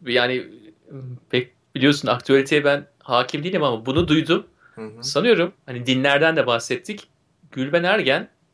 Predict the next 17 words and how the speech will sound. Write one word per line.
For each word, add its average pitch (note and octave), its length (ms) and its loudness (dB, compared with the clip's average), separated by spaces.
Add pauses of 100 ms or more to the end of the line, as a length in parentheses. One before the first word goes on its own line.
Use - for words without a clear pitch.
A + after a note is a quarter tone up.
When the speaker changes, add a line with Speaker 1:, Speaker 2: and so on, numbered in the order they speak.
(200)
Speaker 1:
e, C3 100 -6
Speaker 2:
Hı B2 40 -6
hı. B2+ 40 -8
Speaker 1:
şey E3 260 -2
demiş, G#2 480 -6
e, A2+ 340 -8 (560)
ateistlere E3+ 800 0 (160)
Allah'tan E3 460 0
şifa G#3+ 380 -2
mı G3+ 80 -8
dilemiş? G#2+ 480 -8 (680)
Speaker 2:
Öyle E3+ 220 -8
mi? C#4 160 -10 (480)
Speaker 1:
Evet. - 420 2
Speaker 2:
E, D#3+ 300 2
çok D3 240 -2
güzel. A#2 400 -8